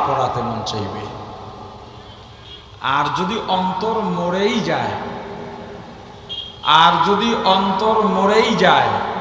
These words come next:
আয়নার সামনে কেন? দুনিয়ার কোনো কিছুর সামনে দাঁড়ায়া আপনার দোষ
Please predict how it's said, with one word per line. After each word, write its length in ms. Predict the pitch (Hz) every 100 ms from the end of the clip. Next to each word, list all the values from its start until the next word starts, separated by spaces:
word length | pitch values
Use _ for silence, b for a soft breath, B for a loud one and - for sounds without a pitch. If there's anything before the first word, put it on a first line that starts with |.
| - -
আয়নার 360 | 175 214 226 226
সামনে 380 | 233 233 208 180
কেন? 120 | 165 135 104 87 - - - - - - - - - - - - 127
দুনিয়ার 360 | 151 190 196
কোনো 260 | 196 196 190
কিছুর 260 | 175 170 202
সামনে 360 | 202 190 180 165
দাঁড়ায়া 360 | 160 156 151
আপনার 760 | 135 123 139 143 - 131 120 120
দোষ 440 | 151 170 - -